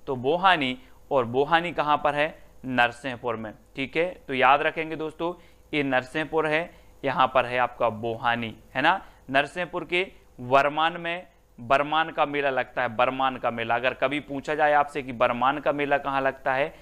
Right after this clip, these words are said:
तो ये नरसिंहपुर में लगता है, बहुत ही प्रसिद्ध माना जाता है। ठीक है, अब बताना है दोस्तों, मध्य प्रदेश में दलहन अनुसंधान केंद्र कहाँ पर है? प्रश्न क्रमांक नौ का आंसर बताना है। दो सेकंड आपको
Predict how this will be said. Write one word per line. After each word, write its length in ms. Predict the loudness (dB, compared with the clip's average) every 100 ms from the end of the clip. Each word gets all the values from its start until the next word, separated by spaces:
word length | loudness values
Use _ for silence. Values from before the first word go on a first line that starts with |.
| -20 -12
तो 60 | -2
ये 80 | 0
नरसिंहपुर 680 | 4 2 2 -6 0 0
में 140 | 0 -2
लगता 300 | -4 -2 -2
है, 180 | -2 -8 -18 -18 -2
बहुत 320 | 2 2 2
ही 60 | -2
प्रसिद्ध 420 | -2 -2 -2 0
माना 320 | 2 4 4
जाता 300 | 4 4 2
है। 200 | 0 -6 -10 -20 -8
ठीक 200 | -4 2
है, 220 | 2 0 -6 -20 2 4
अब 180 | 4
बताना 400 | 2 2 4 2
है 60 | 0
दोस्तों, 280 | -4 -8 -2
मध्य 280 | -2 -2 -6
प्रदेश 360 | -4 -4 -6
में 280 | -8 -8 2
दलहन 400 | 2 2 -2 -2
अनुसंधान 600 | -4 -6 -10 -6 -4 -4
केंद्र 300 | -4 -4 -6
कहाँ 280 | -6 -4 -2
पर 160 | 0
है? 60 | -2
प्रश्न 380 | -2 -6 -4 -8
क्रमांक 420 | -6 -4 -4 -4
नौ 320 | -6 -2 -2
का 140 | 0 0
आंसर 400 | 0 -4 -6 -4
बताना 360 | -2 0 -2
है। 180 | -2 -4 -10 -20 -20 -10
दो 300 | 4 6 6
सेकंड 400 | 4 0 2 4
आपको 520 | 4 2 -4 -4 -6